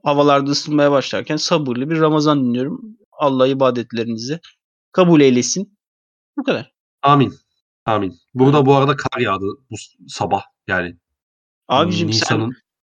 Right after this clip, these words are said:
Speaker 2: ilk gününde yuh yani hakikaten. Neyse.
Speaker 1: Kardeşim sen Kuzey Denizi'ne sınırı olan bir ülkede yaşamıyor musun?
Speaker 2: Ee?
Speaker 1: E,
Speaker 2: Kardeşim,
Speaker 1: tamam.
Speaker 2: kar yağdı ya. Sabah kar yağmış ya. Böyle bir şey yok.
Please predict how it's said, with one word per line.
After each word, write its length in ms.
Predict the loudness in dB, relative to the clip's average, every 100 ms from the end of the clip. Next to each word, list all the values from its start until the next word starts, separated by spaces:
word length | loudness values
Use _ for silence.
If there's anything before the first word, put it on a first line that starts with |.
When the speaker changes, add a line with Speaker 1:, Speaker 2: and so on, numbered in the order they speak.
| _
Speaker 2:
ilk 220 | 0 0
gününde 280 | -2 -4 -2
yuh 320 | -2 0 0 -2 -12
yani 220 | -12 -12
hakikaten. 420 | -14 -16 -20 -10 -2
Neyse. 140 | 0
Speaker 1:
Kardeşim 380 | 0 -2 -4 -4
sen 440 | -4 -2 0 -2 -8
Kuzey 380 | -12 -2 0 2
Denizi'ne 380 | 0 0 -2 -4
sınırı 340 | -2 0 2
olan 280 | 2 2 0
bir 80 | -4
ülkede 180 | -2 -2
yaşamıyor 440 | 0 -2 -2 -6
musun? 240 | -10 -18 _ _ _ _ _ _ _ -2
Speaker 2:
Ee? 80 | 0
Speaker 1:
E, 260 | 0 -4 -12 _ _ _ _ _ _ _ _
Speaker 2:
Kardeşim, 520 | -4 0 2 4 2 2 -4 -16
Speaker 1:
tamam. 120 | -18 -18 _ _ _ _ _ _ _
Speaker 2:
kar 300 | -4 0 4
yağdı 360 | 4 4 2 2
ya. 340 | 0 -2 -6
Sabah 380 | -4 -2 0 -2
kar 200 | -2 -2
yağmış 540 | 0 -2 -6 -10 -14 -14
ya. 180 | -10 -6
Böyle 160 | -6
bir 80 | -6
şey 160 | -6
yok. 140 | -4